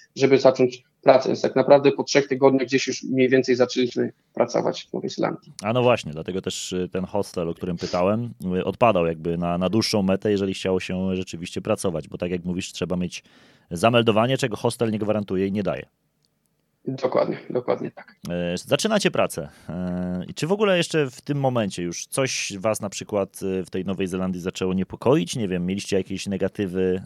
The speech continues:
Speaker 2: e, przez te pierwsze tygodnie pobytu tam?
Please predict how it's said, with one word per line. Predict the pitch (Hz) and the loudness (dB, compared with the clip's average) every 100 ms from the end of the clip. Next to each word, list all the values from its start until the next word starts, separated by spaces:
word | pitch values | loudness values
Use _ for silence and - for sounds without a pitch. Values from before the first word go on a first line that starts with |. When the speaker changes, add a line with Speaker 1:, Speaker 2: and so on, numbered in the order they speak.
| - | -8
Speaker 2:
e, | 87 90 90 90 87 | -6 -4 -4 -4 -6
przez | - 95 | -10 -8
te | 95 - | -8 -8
pierwsze | - 101 92 98 | 0 0 0 -6
tygodnie | 101 98 95 | -2 -2 0
pobytu | 95 95 95 | -2 -2 -2
tam? | 95 175 | -2 -4